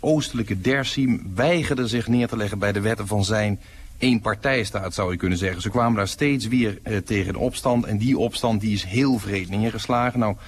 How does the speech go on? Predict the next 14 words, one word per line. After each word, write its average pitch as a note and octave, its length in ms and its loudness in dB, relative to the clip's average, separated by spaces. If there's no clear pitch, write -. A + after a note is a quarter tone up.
vertellen A2+ 360 0
de G#2 80 0
Koerden C3 380 2
vaak G2+ 360 -4
zelf G#2+ 520 0
dat G2 160 -4
daarbij F#2 520 -2
veertig, A#2 500 0
misschien G#2+ 320 2
wel F#2 120 2
vijftigduizend G2 880 -2
doden A#2+ 280 2
zijn A2 200 0
gevallen. G2+ 340 0